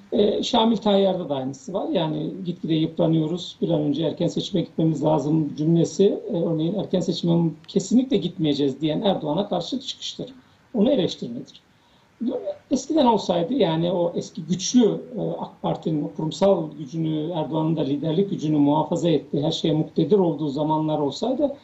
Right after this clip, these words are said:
e, bu dört kişiyi eski ak Partili diyecektik. Ama, e, disiplin süreçleri bile çalıştırılmadı, disiplin denetimine bile tabi tutulmadı.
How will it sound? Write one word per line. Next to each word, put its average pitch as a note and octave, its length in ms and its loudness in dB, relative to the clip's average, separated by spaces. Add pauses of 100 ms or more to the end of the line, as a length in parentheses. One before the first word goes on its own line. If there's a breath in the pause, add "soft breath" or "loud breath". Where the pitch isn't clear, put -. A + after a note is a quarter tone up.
(420 loud breath)
e, A#3 260 2
bu G3+ 100 -2
dört - 220 2
kişiyi - 300 -2
eski - 240 -2
ak - 160 -6
Partili E3 360 -2
diyecektik. C3 520 -8 (680 soft breath)
Ama, F#3 520 0
e, F#3+ 120 0
disiplin A3+ 300 -2
süreçleri F3 500 0
bile D3+ 100 0
çalıştırılmadı, F#3+ 760 0
disiplin F3 380 -4
denetimine D#3+ 500 2
bile C#3 140 -2
tabi F#3 260 0
tutulmadı. G#3 680 2